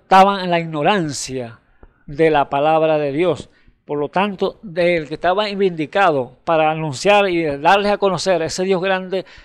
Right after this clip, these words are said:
era el mismo Jonás, pero estaba allí reposado. Y Dios, de una u otra forma, Dios tiene que permitir las cosas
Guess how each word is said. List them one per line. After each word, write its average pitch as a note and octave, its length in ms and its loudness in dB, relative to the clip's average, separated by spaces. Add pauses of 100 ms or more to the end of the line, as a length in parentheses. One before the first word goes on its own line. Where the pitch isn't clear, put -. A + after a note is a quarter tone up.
(140)
era F3+ 380 0 (380)
el D#3+ 200 0
mismo F3 540 -2
Jonás, E3 640 0 (380)
pero A#3 400 4
estaba E3+ 320 4
allí E3 200 -2
reposado. D#3+ 760 -2 (280)
Y F3+ 180 0
Dios, F#3 400 6 (360)
de D#3 220 2
una B3 320 8
u - 20 4
otra B3 240 4
forma, G3+ 640 0
Dios F#3+ 400 2
tiene G#3 240 -4
que G3+ 120 -2
permitir F#3 480 -4
las G3 200 -6
cosas F3+ 460 -2